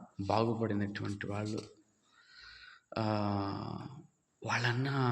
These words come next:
మాటలు ఏంటంటే, "వీళ్ళు చేసిన తప్పేంటి? వీళ్ళు చేసిన తప్పేంటి?" అవును, నిజం కదా. భారతదేశంలో ఇక మిషనరీస్ వచ్చేసి వచ్చిన సేవలు చాలా గొప్పది.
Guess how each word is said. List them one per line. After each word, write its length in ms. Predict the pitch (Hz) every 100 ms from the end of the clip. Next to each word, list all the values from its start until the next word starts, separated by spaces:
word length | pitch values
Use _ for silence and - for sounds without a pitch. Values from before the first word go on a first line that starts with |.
| 117 113
మాటలు 320 | 110 117 120
ఏంటంటే, 600 | 107 107 104 - - - _ 113
"వీళ్ళు 400 | 117 113 - 143
చేసిన 420 | 156 175 143 117
తప్పేంటి? 760 | - 127 110 92 - - - - _ _ _ _ _ _ _ -
వీళ్ళు 280 | 101 92 113
చేసిన 240 | 113 120
తప్పేంటి?" 640 | 92 95 - 98 95 - - _ _ _ _ _ -
అవును, 180 | 113 117
నిజం 260 | 113 123
కదా. 320 | 123 - - - - - - - - -
భారతదేశంలో 1300 | - 135 156 160 143 139 - 131 139 131 120 143 - - - - _
ఇక 160 | 120 123
మిషనరీస్ 720 | 117 117 - 156 147 147 147
వచ్చేసి 840 | 131 123 - 120 110 - 117 - -
వచ్చిన 340 | 110 - 123
సేవలు 640 | 120 - 113 127 120 127 - - - - _ _ _ _ _ _ _ _ _ _ _ _ _ _ -
చాలా 280 | - - 139
గొప్పది. 440 | 123 117 - 117